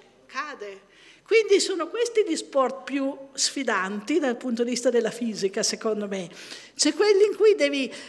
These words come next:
avere una, eh, traiettoria che in ogni momento ti permetta di avere una condizione di equilibrio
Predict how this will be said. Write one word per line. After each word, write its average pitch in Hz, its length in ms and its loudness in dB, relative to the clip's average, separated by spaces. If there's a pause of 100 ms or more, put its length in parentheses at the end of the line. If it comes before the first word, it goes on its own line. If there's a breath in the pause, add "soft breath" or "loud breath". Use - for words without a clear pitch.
(120 loud breath)
avere 302 680 0
una, 269 560 0
eh, 269 460 0
traiettoria 403 920 2
che 339 140 -2
in 294 180 2
ogni 403 300 0
momento 339 520 0
ti 339 120 0
permetta 294 480 0
di 302 100 -4
avere 262 240 -2
una 254 160 -2
condizione 240 460 0
di 226 80 2
equilibrio 208 600 -4